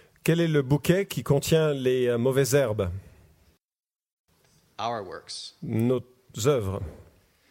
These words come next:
Speaker 2: What are the flowers from the king's garden ?
Speaker 1: Quelles sont les fleurs qui proviennent du, euh, euh, jardin du roi ?
Speaker 2: Christ's work in our behalf.
Speaker 1: Les œuvres de Christ en notre faveur.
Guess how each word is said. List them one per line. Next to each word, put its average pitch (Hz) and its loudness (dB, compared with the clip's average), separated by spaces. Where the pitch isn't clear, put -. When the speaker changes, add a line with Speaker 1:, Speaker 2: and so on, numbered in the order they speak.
Speaker 2:
What 190 -2
are 170 0
the 151 -10
flowers 160 -4
from 127 -12
the 113 -12
king's 135 -12
garden ? 123 -8
Speaker 1:
Quelles 165 4
sont 160 2
les 135 2
fleurs 180 2
qui - 0
proviennent 139 2
du, 120 0
euh, 110 0
euh, 110 0
jardin 113 0
du 107 -2
roi ? 95 -2
Speaker 2:
Christ's - -6
work - -20
in 101 -10
our 98 -10
behalf. 95 -20
Speaker 1:
Les 101 -2
œuvres 131 0
de 110 -2
Christ - -2
en 113 0
notre 117 -4
faveur. 143 0